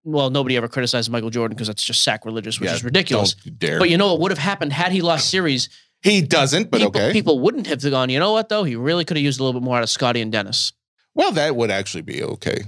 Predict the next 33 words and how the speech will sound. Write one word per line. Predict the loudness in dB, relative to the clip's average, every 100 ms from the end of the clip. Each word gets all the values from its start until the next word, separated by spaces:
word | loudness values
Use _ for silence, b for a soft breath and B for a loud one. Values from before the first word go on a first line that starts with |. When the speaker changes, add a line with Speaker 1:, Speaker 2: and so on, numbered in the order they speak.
| -6
Speaker 2:
to | -2
say, | 0 0 0
but | 2
okay. | 2 0 -4 -4
Speaker 1:
Nobody | -2 0 0 0
would | 0
ever | -2
say | 0 0
that, | -2 -6
though. | -14 -6
Speaker 2:
All | -2 0
right. | -2 2
Speaker 1:
When | 4 4
you | 4 4 4 2 0 -2 -8 _ -2
refuse | 0 0 -4 -2 2 4 4 2 0
to |
show | 0 2 2
up | 0
in | -6
fourth | -4 -4 -2
quarters | -2 -2 -4
of |
the | -4
first | -2 0 0
two | 0
games, | 0 0 0
and | 2
then |
your | 2
team | 2 2
gets | 2 0
blown | 0 2 2 2
out, | -2 -6